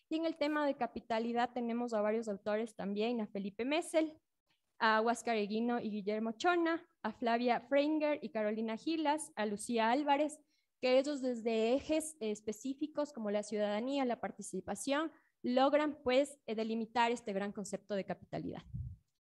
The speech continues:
Y dos grandes grupos de objetos de, de estudio que son necesarios separarlos, que es, eh, países federales y, y unitarios,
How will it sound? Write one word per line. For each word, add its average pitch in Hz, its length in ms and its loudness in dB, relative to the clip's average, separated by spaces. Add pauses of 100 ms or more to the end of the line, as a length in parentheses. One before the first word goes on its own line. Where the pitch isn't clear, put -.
(160)
Y 269 120 -2
dos 302 200 2
grandes 285 420 -4
grupos 262 420 -4
de 226 80 -2
objetos 226 460 4
de, 196 160 -2 (340)
de 202 80 -4
estudio 262 600 2 (380)
que 220 120 -4
son 233 260 -6
necesarios 226 580 -4
separarlos, 277 840 0
que 196 180 -4
es, 202 220 -10
eh, 180 380 -2
países 208 300 -4
federales 226 580 -2
y, 208 220 -8
y 220 100 -6
unitarios, 320 720 0